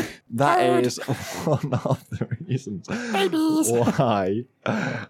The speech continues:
Speaker 1: I'm trying to drop some knowledge on people here.
Speaker 2: I have
Speaker 1: Uh,
Speaker 2: good genes. <laughs>
Speaker 1: if you live in the U K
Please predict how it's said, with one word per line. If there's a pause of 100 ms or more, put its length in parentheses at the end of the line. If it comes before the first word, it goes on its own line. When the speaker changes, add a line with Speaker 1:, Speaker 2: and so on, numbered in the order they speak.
Speaker 1:
I'm
trying
to
drop
some
knowledge
on
people
here.
Speaker 2:
I
have
Speaker 1:
Uh,
Speaker 2:
good
genes. (400)
<laughs>
Speaker 1:
if
you
live
in
the
U
K